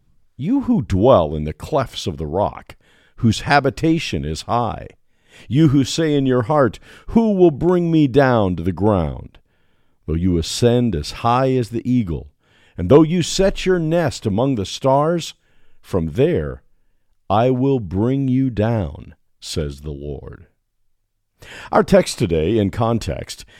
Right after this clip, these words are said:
comes from Obadiah's prophecy against Edom for their refusal to help Israel in the wilderness after the Exodus and their refusal to send aid to Israel during an invasion.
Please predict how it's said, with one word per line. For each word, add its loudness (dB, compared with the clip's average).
comes 4
from 2
Obadiah's 2
prophecy 0
against -4
Edom 0
for 2
their 6
refusal -2
to -2
help 2
Israel 2
in 2
the 2
wilderness 0
after -2
the 0
Exodus -6
and 0
their 6
refusal 0
to -4
send -2
aid 2
to -4
Israel -2
during 0
an 0
invasion. 0